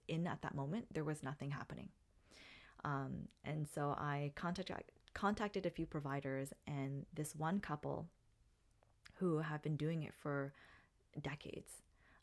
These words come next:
um, I ended up talking to for a whole hour and just asking them questions about this and that and, like, how do they do it and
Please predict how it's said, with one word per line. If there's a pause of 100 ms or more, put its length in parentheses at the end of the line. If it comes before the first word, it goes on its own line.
(120)
um,
I
ended
up
talking
to (280)
for
a
whole
hour
and
just
asking
them
questions
about
this
and
that
and,
like,
how
do
they
do
it
and